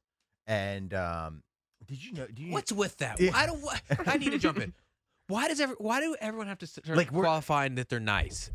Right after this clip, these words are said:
Speaker 2: Th-, th-, uh, super nice guys,
Speaker 1: They
Speaker 2: great
Speaker 1: were
Speaker 2: guys.
Speaker 1: No, they were nice. I'm just saying they were nice to us.
Speaker 2: Who's not nice to us? Who, who comes in
Speaker 1: I
Speaker 2: here
Speaker 1: don't
Speaker 2: isn't
Speaker 1: know.
Speaker 2: nice to
Speaker 1: No,
Speaker 2: us?
Speaker 1: no, no. But I will say, but I will say, Eric was, uh, definitely made sure to know, or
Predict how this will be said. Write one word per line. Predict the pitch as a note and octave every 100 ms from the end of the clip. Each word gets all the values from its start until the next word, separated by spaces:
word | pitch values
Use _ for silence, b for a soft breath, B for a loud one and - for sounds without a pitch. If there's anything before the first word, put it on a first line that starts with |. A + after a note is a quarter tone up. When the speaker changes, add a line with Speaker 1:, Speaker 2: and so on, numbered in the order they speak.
| -
Speaker 2:
Th-, | A#2+ -
th-, | B2+
uh, | C3 A#2+
super | - D#3+
nice | C3+ A#2+ A2 -
guys, | F2+ D2+ C#3
Speaker 1:
They | F#3
Speaker 2:
great | F3+ G3
Speaker 1:
were | G#3
Speaker 2:
guys. | A2 F2 C2+ -
Speaker 1:
No, | A3 D#3+
they | C#3+
were | C#3+
nice. | C3+ D3+ D3+
I'm | B2+
just | C#3+ D#3+
saying | G#3+ F3+
they | A2+
were | G#2+
nice | G#2+ C#3+ C3+ -
to | -
us. | C#2+ - -
Speaker 2:
Who's | D#4+ D4+
not | C4 C4+ A#3+
nice | A#3+ A#3
to | - A#2+
us? | D2
Who, | G#3+ D4+ D4 A#3
who | A3+
comes | - F#3+ E3+
in | D#3
Speaker 1:
I |
Speaker 2:
here | D#3
Speaker 1:
don't | E3
Speaker 2:
isn't | F3 C#3+
Speaker 1:
know. |
Speaker 2:
nice | A#2 -
to | C3
Speaker 1:
No, | E3
Speaker 2:
us? | D#3
Speaker 1:
no, | C3+
no. |
But | G#2 C#3+
I | C#3
will | B2+ D#3
say, | - C#3 E2+ -
but | A2
I |
will | A2 B2 C3
say, | - B2 F#2 -
Eric | A#2+ A#2 E2 _ _ _ G#2+
was, | A2+ F2+ -
uh, | G2 F2 F2 _ G2 F2 _ A2+ _ _ _ -
definitely | C#3+ C3 C#3
made | A#2+ A2+ -
sure | - G#2+
to | F#2+ G2
know, | G2 G2+ F#2+ E2+ D#2 D2+ _ _
or | G2+